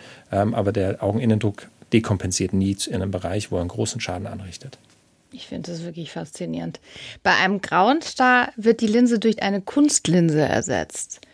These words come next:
Speaker 2: Zu welcher rätst du dann?
Speaker 1: Ja, ja, du hast ja, äh,
Speaker 2: Gemeine Fragen.
Speaker 1: äh, schwierige Fragen ausgegangen. Das ist natürlich sehr gut, weil das sind genau die Fragen, die
Speaker 2: Patienten, die auch
Speaker 1: Patienten
Speaker 2: immer
Speaker 1: mir auch stellen. Ja, also viele Patienten können sich ja, oder wir können uns alle heute sehr gut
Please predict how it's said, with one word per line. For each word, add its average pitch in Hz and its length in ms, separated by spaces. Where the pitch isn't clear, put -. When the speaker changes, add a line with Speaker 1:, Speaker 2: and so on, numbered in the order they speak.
Speaker 2:
Zu 185 260
welcher 262 400
rätst 269 380
du 165 80
dann? 160 320
Speaker 1:
Ja, 113 280
ja, - 100
du 113 80
hast 127 200
ja, 135 200
äh, - 60
Speaker 2:
Gemeine 196 420
Fragen. 175 400
Speaker 1:
äh, 131 220
schwierige 170 360
Fragen 127 240
ausgegangen. 151 360
Das - 0
ist 165 180
natürlich 151 480
sehr 156 160
gut, 165 240
weil 117 220
das 156 260
sind 143 220
genau 127 320
die 143 80
Fragen, 123 520
die 120 320
Speaker 2:
Patienten, 185 540
die 180 60
auch 123 80
Speaker 1:
Patienten 135 400
Speaker 2:
immer 120 80
Speaker 1:
mir 120 160
auch 110 100
stellen. 104 500
Ja, 123 200
also 113 420
viele 147 260
Patienten 123 540
können 120 240
sich 117 240
ja, 113 240
oder 90 160
wir 101 100
können 117 240
uns 104 140
alle 117 360
heute 110 340
sehr 104 260
gut 113 340